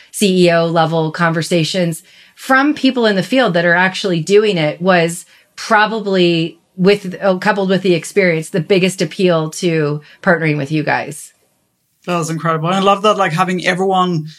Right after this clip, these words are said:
Speaker 2: go live and using the live stream, and then everyone will be a live stream star like you with your background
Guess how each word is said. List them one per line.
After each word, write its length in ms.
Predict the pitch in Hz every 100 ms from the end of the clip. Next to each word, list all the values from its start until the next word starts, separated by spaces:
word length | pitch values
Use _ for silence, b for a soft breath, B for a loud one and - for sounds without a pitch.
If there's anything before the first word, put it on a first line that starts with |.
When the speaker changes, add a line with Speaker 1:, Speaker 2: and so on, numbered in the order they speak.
| B
Speaker 2:
go 160 | 175 196
live 480 | 185 180 185 185 170
and 120 | 175
using 300 | 180 175 185
the 80 | 170
live 300 | 170 175 156
stream, 400 | - 180 175 170
and 100 | 170
then 220 | 175 175
everyone 300 | 180 196 190
will 60 | 180
be 120 | 190
a 80 | 175
live 260 | 175 180
stream 300 | 160 190 175
star 320 | 165 175 165
like 200 | 170 160
you 220 | 156 175 170
with 160 | 170
your 160 | 156 156
background 680 | 156 - - 185 175 180